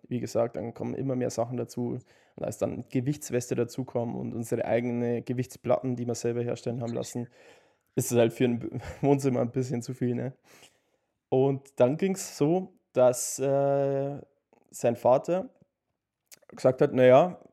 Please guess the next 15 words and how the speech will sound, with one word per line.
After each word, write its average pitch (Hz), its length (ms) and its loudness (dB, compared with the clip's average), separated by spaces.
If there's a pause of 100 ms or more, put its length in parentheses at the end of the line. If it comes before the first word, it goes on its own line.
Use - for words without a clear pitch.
(320)
er 127 600 6 (100)
ist - 220 -10
jetzt - 480 -4
eigentlich 127 300 0
so 123 380 2 (340)
arbeitsmäßig 135 760 4
so 135 160 0
weit, 131 260 6
dass 127 180 2
er, 123 260 2 (220)
äh, 98 180 -2 (720)
nicht 131 220 -4
mehr 123 80 0
müsste, 208 540 2
aber 135 500 4